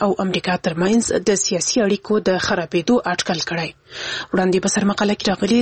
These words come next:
د سولې په پروسه کې د ښاغلي غني ستراتیژي هیڅ کله امریکا ته د منلو نه ده، ځکه امریکایان تر ټاکنو وړاندې د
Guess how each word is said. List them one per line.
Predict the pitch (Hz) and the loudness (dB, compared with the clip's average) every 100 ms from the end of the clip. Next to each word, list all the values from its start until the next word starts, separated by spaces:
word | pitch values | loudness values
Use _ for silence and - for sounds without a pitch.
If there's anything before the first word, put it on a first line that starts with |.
| 233 | 2
د | 202 | 0
سولې | - 220 196 196 | 0 0 0 0
په | 185 | 0
پروسه | 175 175 - | 2 0 0
کې | 208 - 226 214 | -2 0 2 2
د | 202 | 2
ښاغلي | - 190 196 208 202 | 0 0 2 2 2
غني | 180 202 | 2 2
ستراتیژي | - - 175 170 160 208 190 | 0 -2 -2 -2 2 4 4
هیڅ | 240 - | 2 0
کله | 202 170 175 | -2 0 0
امریکا | 165 160 185 | -2 -2 -2
ته | 208 202 | -2 0
د | 190 | 2
منلو | 175 175 165 | 2 2 2
نه | 190 | 2
ده، | 240 233 - - - - 240 | 2 -2 -6 -12 -12 -2 0
ځکه | 226 208 | 0 0
امریکایان | 202 180 180 185 214 220 | 0 0 0 2 2 0
تر | 208 180 190 | -2 -2 -2
ټاکنو | 170 214 185 | -2 0 0
وړاندې | 165 180 214 247 - - | 0 0 2 0 -2 -6
د | - | -2